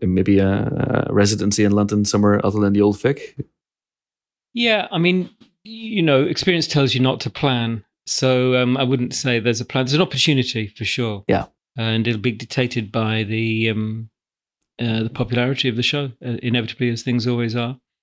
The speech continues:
Speaker 2: But that would be a great, um, version of what happens next.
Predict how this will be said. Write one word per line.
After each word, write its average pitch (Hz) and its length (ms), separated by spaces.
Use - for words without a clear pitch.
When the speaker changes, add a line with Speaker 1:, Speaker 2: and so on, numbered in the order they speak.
Speaker 2:
But 135 100
that 156 120
would 139 140
be 131 100
a 127 60
great, 143 320
um, 110 560
version 123 580
of 113 120
what 107 120
happens 107 320
next. - 420